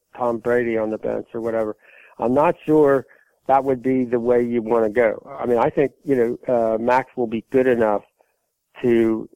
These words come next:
have everybody saying, "Man, it's so great we got him for two years," is my thinking, how that's probably gonna play out. So no, I don't think, uh, I don't think there's any question, uh,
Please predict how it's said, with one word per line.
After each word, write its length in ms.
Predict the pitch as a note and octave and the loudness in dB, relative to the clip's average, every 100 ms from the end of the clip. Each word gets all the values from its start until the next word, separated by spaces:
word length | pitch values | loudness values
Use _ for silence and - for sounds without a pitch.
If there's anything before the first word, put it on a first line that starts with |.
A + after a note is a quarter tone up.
| - | -12
have 280 | - A#2 A#2+ | -4 -2 0
everybody 560 | A#2+ C3 A#2 A2+ A2 - | 0 0 0 0 0 -2
saying, 300 | A#2+ A2+ A2 | -2 0 0
"Man, 300 | C3 C3+ A2+ | 2 2 2
it's 220 | A2 A#2 _ - | 0 -2 _ -2
so 180 | D3+ A2+ | 0 0
great 320 | G#2+ C3+ B2 | 0 0 0
we 140 | A2+ | -2
got 200 | A2+ A#2 | 0 0
him 120 | A2 G2+ | 0 -6
for 100 | G#2+ | -10
two 220 | - A#2 | -4 0
years," 380 | B2 D3 A2 G2 - _ | 2 2 2 -2 -16 _
is 160 | C3+ A2 | -2 -2
my 420 | A#2 A#2+ B2+ A#2+ - | 0 2 2 0 -2
thinking, 460 | A2+ G2 F#2+ F2+ - _ _ - | -6 -6 -12 -14 -20 _ _ -4
how 180 | A2 | 0
that's 240 | A2 G#2+ - _ | 2 0 -4 _
probably 320 | A#2+ A2 G#2+ | -2 -2 -2
gonna 180 | G#2 G#2 | -6 -6
play 260 | - A2+ G#2 | -4 -2 0
out. 200 | G#2 - | -2 -6
So 120 | B2 | -4
no, 380 | A#2 B2 C3 B2 - - - A#2 | -2 2 2 2 -2 -20 -8 0
I 80 | |
don't 220 | C3 A#2 - | 2 2 0
think, 220 | B2 A2+ _ A#2+ | -2 -2 _ -2
uh, 240 | A2 G#2 - - _ - | 0 -2 -6 -20 _ 0
I 80 | |
don't 140 | C3 B2+ | 0 2
think 160 | B2+ | 0
there's 180 | B2 A2 | 0 0
any 160 | A#2 A2 | 0 0
question, 680 | - A#2 G#2+ - G2+ G2+ - | 0 -2 -2 -4 -6 -6 -8
uh, 280 | A2 G#2 | -6 -6